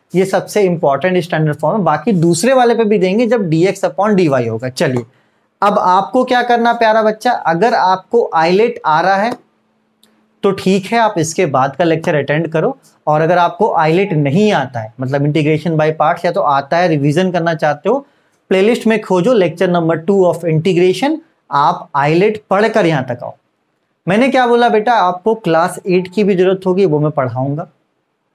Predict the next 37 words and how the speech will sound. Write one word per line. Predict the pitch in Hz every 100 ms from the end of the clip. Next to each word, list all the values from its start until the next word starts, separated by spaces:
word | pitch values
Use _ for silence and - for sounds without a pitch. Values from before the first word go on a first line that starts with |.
| -
आपको। | 127 123 175 160
यहाँ | 139 147
पर | 147 160
इसके | 139 - 156
बाद | 127 139
वाले | 143 156
लेक्चर | 147 - 160
में | 175
आईलेट | - 127 139 156 156
की | 185
जरूरत | 143 139 165 160
होने | 143 156
वाली | 151 147 180
है, |
तो | 185
मैं | 143 143
आपको | 147 170 196
यहाँ | 165
पे | 170 208
पहले | 151 147
ही | 202
बता | 160 131 131
दे | 131
रहा | 185
हूँ | 277 _ _ _ -
कि | 180 156
अगर | 151 220
आपको | 233 220 240
आईलेट | 233 185 208 214
आता | 190 208
है | 240
तो | 294
आप | 285 285
आगे | 185 220
कंटिन्यू | 226 226 269 302
कर | 233 147
जाइए, | 120 107 107